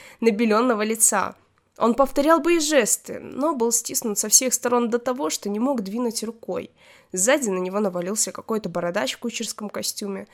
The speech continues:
с боков тоже давили его. На галерее было душно.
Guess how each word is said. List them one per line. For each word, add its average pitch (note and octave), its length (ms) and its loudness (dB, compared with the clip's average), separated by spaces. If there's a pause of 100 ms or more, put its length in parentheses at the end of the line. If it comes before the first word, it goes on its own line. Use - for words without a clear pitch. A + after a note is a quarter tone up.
(300)
с F#3+ 100 -4
боков G#3 480 0
тоже G3+ 260 0
давили F#3 360 -4
его. E3+ 300 -8 (560)
На A3+ 140 2
галерее A#3+ 500 4
было C4 300 4
душно. G#3+ 560 -2